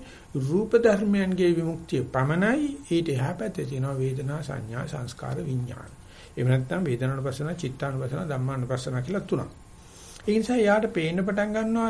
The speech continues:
ආනාපානෙ සංසිඳලා ගියාට පස්සේ ඒක බාර ගන්නවයි කියලා කියන්නේ ප්‍රීති, ප්‍රීතියක් සුඛයක්. එහෙම ඒක ප්‍රතික්ෂේප කරනවා, gadu ගෑනවා, කරප්පන් එනවයි කියලා කියන්නේ දුකක්.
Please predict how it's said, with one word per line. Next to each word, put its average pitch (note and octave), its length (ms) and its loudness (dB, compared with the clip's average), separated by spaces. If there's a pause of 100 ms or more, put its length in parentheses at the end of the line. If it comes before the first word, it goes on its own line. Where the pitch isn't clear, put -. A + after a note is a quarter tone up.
ආනාපානෙ F3 480 0
සංසිඳලා D#3 460 0
ගියාට D3+ 300 0
පස්සේ - 560 -2 (1700)
ඒක B2 180 -2
බාර A2 280 -4
ගන්නවයි C3 380 0
කියලා C3 200 2
කියන්නේ D3+ 340 -2
ප්‍රීති, A#2+ 360 -6 (260)
ප්‍රීතියක් C3 540 -2
සුඛයක්. - 400 -6 (1160)
එහෙම B2+ 220 4 (240)
ඒක A2+ 220 -6
ප්‍රතික්ෂේප D3 480 -2
කරනවා, D#3 340 4
gadu B2+ 220 4
ගෑනවා, C3+ 340 2
කරප්පන් C#3 420 0
එනවයි C#3 260 2
කියලා C#3+ 220 4
කියන්නේ E3 300 0
දුකක්. G3 180 2